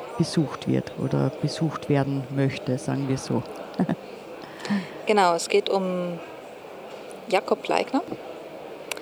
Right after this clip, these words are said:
Speaker 2: Der, äh, muss man davor sagen, ähm, vor diesem, äh, Straßencafé in Meran des Öfteren gesehen wurde, wie er also ein, äh, ziemlich, äh,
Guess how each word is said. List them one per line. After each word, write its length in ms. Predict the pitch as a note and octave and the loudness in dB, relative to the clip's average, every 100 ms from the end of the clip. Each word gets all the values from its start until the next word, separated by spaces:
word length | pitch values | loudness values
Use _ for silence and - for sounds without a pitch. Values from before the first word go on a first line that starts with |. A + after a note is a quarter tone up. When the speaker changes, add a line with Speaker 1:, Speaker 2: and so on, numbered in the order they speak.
| - - - - - - | -10 -12 -12 -12 2 6
Speaker 2:
Der, 880 | G3+ G3+ G3 G3 G3 G3 G3 F#3+ F#3+ | 8 8 8 8 10 12 10 8 8
äh, 40 | |
muss 160 | G#3+ - | 4 4
man 100 | A3 | 4
davor 380 | F#3+ - F#3 A3+ | 4 6 6 6
sagen, 640 | - G#3+ G#3+ G#3+ G#3+ G#3+ | 6 4 4 2 2 2
ähm, 440 | - G3 G3 G3 A#3+ - | 2 2 0 -2 -4 -4
vor 220 | - G3+ | 4 6
diesem, 580 | G#3 G3 F#3+ G3 F#3+ F3+ | 6 2 2 4 2 2
äh, 300 | - - - | 2 2 2
Straßencafé 760 | - - E3 A#3 A3 G3 G#3 F#3+ | 0 4 4 6 2 4 4 4
in 160 | G3 | 4
Meran 540 | F#3 E3+ D#3+ D#3+ G#3 A3 | 4 4 4 2 2 4
des 180 | G3 - | 2 2
Öfteren 480 | G3 - G3 F#3+ | 0 2 2 2
gesehen 520 | F3 E3+ E3 G#3 G#3 D#3+ | 0 4 4 6 4 2
wurde, 420 | D#3+ E3+ G#3 C#4 - - - - - - | 2 6 6 4 -2 -10 -10 -10 -10 -6
wie 160 | G3 G3 | 2 6
er 220 | F#3+ F#3 | 6 6
also 160 | - - | 4 2
ein, 220 | F#3 F3+ | 2 2
äh, 460 | - - - - - | 0 0 0 0 0
ziemlich, 400 | - G3 F#3 - | 0 0 -2 -4
äh, 560 | F3+ - - - - | -6 -8 -12 -12 -8